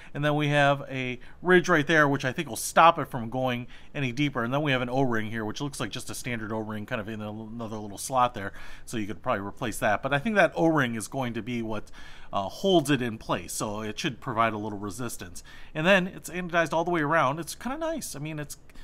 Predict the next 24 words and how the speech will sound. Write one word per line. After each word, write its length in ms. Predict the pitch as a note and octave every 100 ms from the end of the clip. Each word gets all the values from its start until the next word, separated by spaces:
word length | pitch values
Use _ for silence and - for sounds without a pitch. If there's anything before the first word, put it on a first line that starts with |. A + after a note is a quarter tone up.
| -
it's 100 | -
got 160 | F#3 E3
a 40 |
nice 280 | D#3 E3 D#3+
little 160 | E3+ C#3+
field. 480 | - D#3+ C3+ D3 -
You 100 | C#3
probably 220 | D3 C#3
can't 200 | C#3 A#2
see 140 | - A#2
it 80 |
that 160 | - G2+
well. 240 | G#2+ G#2+ - - - -
Um, 260 | D3 D#3
and 140 | F3 F#3+
I 60 |
would 160 | G#3 G3
say 200 | B3+ C4
that, 420 | A3+ G#3+ G3+ -
uh, 440 | G3 F3 F3 F3 F3 - -
the 360 | E3+ E3 E3 -
eject 500 | D#3+ C#3+ - G#3+ G#3+ -
on 280 | D#3 E3
it 180 | D#3 D3+